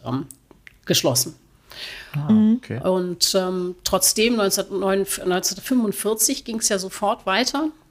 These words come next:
Speaker 1: Es gab schon im Oktober die, ähm, erste Gesamtkonferenz der deutschen Waldorflehrer und wieder gemeinsame Gründungsgespräche über Schulneugründungen.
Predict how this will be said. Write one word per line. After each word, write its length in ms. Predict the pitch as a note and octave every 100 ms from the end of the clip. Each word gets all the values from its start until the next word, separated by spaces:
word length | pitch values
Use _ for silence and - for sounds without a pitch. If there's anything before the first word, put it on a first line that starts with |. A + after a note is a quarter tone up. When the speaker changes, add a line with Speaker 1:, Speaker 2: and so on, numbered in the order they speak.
| -
Speaker 1:
Es 220 | B3+ -
gab 260 | G3 G3+ -
schon 240 | A3+ G#3+
im 260 | E3+ A3+ - -
Oktober 720 | - - - A#3 D4 C#4 D4+ _ _ _ _ - _ - -
die, 340 | G#3 G3 F#3+
ähm, 380 | F#3 - F3 F3+
erste 380 | G3 G#3+ - A3
Gesamtkonferenz 1080 | G3 E3 F3 C#4 - G#3+ G#3 G3+ F#3+ G3 -
der 120 | F3+
deutschen 440 | F#3 F#3 - F3
Waldorflehrer 760 | E3 E3 A#3 A3+ G#3+ A3 A#3+ C#4+ - - - - - -
und 220 | - G3+
wieder 320 | G#3 G3+ G3 F#3
gemeinsame 720 | F#3+ F3+ F3 F#3+ F#3+ F#3+ F#3
Gründungsgespräche 1120 | F3 G3+ A3+ A3+ A#3 - A3 A3 A3+ A#3 G#3+ -
über 280 | E3+ F3 E3+
Schulneugründungen. 1200 | - G3 F3 F3 F#3+ G#3+ G#3+ A3 A3+ A3 G#3+